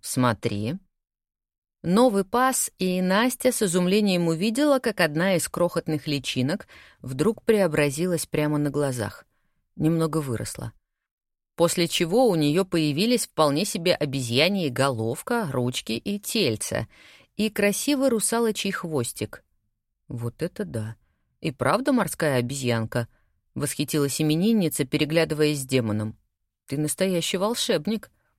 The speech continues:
Сергей чуть заметно смутился. Затем вынул из кармана светлых джинсов маленький зеленый кристалл. «А сейчас добавим еще один ингредиент, и тогда...»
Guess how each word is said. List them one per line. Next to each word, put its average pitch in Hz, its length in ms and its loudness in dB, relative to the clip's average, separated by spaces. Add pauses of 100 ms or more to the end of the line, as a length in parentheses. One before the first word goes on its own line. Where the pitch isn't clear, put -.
(480)
Сергей 156 420 -2
чуть 151 180 -6
заметно 139 380 0
смутился. 123 720 -4 (600)
Затем 190 380 2
вынул 220 300 2
из 180 100 -2
кармана 185 460 2
светлых 180 460 -2
джинсов 214 500 0
маленький 196 440 0
зеленый 175 440 0
кристалл. 131 640 0 (720)
«А 147 80 -2
сейчас 202 560 0
добавим 170 680 2
еще 147 440 0
один 107 280 0
ингредиент, 123 920 0
и 202 80 0
тогда...» 127 640 -2